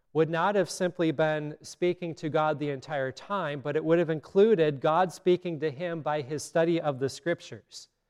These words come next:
So as he reads, as he studies the Scriptures, then he finds many things to begin praying about. When we read the Bible, we often look at it as simply information.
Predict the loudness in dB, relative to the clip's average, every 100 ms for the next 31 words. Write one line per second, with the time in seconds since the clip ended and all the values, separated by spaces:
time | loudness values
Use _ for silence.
0 | _ _ _ -6 -2 -2 -4 -6 -6 -2
1 | -2 0 -2 -4 -8 -12 -4 -4 -2 -4
2 | -6 0 0 2 0 0 -6 -2 -2 -2
3 | -4 -4 -4 -2 -2 -2 -4 -6 -6 -6
4 | -8 -14 _ _ _ -8 -6 -6 -8 -8
5 | -8 -12 -14 -10 -6 -4 -4 -4 -4 -6
6 | -12 -6 -4 -4 -6 -10 -10 -6 -6 -8
7 | _ -20 _ _ _ _ _ _ _ -2
8 | 2 4 4 4 2 4 4 2 2 0
9 | 0 -4 -4 -4 -2 -2 -2 -4 -6 -6
10 | -10 -4 -6 -4 -8 -8 -8 -8 -6 -6
11 | -8 -16